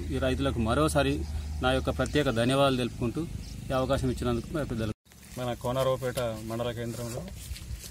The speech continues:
Speaker 2: మరి ప్రత్యామ్నాయ పంటల కొరకు మరి ఇద్దరు రైతులు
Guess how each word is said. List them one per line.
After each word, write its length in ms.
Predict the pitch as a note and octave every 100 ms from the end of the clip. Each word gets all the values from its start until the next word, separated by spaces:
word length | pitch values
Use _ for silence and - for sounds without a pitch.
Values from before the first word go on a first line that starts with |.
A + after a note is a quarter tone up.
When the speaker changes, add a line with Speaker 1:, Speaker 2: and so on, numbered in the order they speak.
| - - - - -
Speaker 2:
మరి 320 | B2 A#2+ A#2+ A2 - - -
ప్రత్యామ్నాయ 540 | B2+ - C#3 C3+ C3 A2+ G#2+ -
పంటల 320 | A#2+ A#2+ A#2+ A2 - - - - - - - -
కొరకు 340 | A#2+ B2 D#3 - - - - - - - - - - - C3
మరి 300 | A#2+ A#2+ A#2
ఇద్దరు 320 | A2+ C#3 B2+
రైతులు 400 | A#2+ B2 C#3 A#2